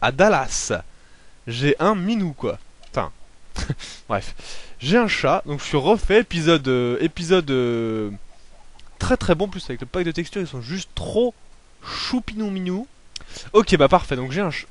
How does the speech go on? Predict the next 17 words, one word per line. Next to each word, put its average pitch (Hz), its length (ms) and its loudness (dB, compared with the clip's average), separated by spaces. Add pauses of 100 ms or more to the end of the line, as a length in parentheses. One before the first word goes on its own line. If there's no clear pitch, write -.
(160)
il 156 220 -8
miaule 143 400 0
en 135 140 -4
plus, - 300 -6
<laughs> - 100 -8
bref. 92 140 -8 (580)
J'ai 135 240 2
un 180 80 6
chat, 151 380 4
c'est - 120 -4
parfait, 147 380 -2
donc 135 160 -6
là 175 100 0
on 156 80 -2
va 127 80 2
repartir 160 600 0
vers 127 340 0